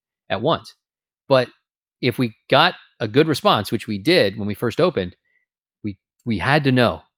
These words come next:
how many people are here right now. <laughs> And the fire marshal was really happy too, <laughs> because now we could give, we always kinda knew, right? We always had an account of how many people were there,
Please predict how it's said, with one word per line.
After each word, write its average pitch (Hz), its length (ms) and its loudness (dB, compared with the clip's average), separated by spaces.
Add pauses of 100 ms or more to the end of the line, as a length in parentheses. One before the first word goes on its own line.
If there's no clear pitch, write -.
(140)
how - 240 -8
many 151 220 -2
people 127 320 -6
are 101 100 -2
here 120 200 -2
right 92 180 -6
now. 90 140 -18 (300)
<laughs> 123 80 -8 (260)
And 117 80 -6
the 104 60 -6
fire 220 180 -2
marshal 98 280 -6
was 92 120 -8
really 98 140 -4
happy 95 260 -6
too, 147 240 -4 (200)
<laughs> - 200 -20
because - 460 -6
now 156 240 2
we 147 60 -4
could 143 160 0
give, 160 260 2 (180)
we 175 100 8
always 226 220 8
kinda 185 280 4
knew, 147 300 2
right? 147 300 2
We 151 100 4
always 180 200 2
had 147 160 0
an 160 40 0
account 135 280 -2
of 123 40 -6
how 131 100 -4
many 123 100 -4
people 123 160 -6
were 143 80 -2
there, 160 200 -2